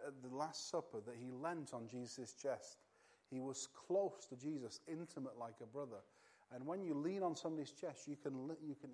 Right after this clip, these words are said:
hear them really clearly when they speak to you, can't you? There's a real intimacy in that. And that place of intimacy is not just for John all those years ago, but is for every single believer.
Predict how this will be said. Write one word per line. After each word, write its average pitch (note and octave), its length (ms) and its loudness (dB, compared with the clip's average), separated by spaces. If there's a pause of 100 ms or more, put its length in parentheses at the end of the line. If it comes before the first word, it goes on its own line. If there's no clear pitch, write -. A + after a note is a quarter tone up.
hear F3+ 200 4
them C3+ 220 0
really D3+ 300 0
clearly E3 380 0
when A#2 180 -2
they A#2 80 -8
speak D#3 400 -6
to A#2 60 -10
you, A2+ 160 -8
can't C#3+ 260 -2
you? G#2 100 -14 (480)
There's B2+ 180 -4
a C3 40 0
real C#3+ 260 2
intimacy C#3 600 -4
in G#2 180 -8
that. G2+ 220 -8 (500)
And C3 180 -4
that F#3+ 140 0 (180)
place D#3+ 480 2
of A#2+ 160 -8
intimacy B2+ 640 -8 (160)
is A2+ 140 -8
not D3 260 -4
just C#3+ 300 -6
for A#2 160 -4
John A2+ 320 0 (560)
all B2+ 220 2
those A#2+ 260 -2
years A2+ 240 -4
ago, G2 380 -10
but A2+ 120 -8
is A2 160 -10
for A2+ 140 -10
every D3 420 -2
single C#3+ 420 -6
believer. B2 460 -6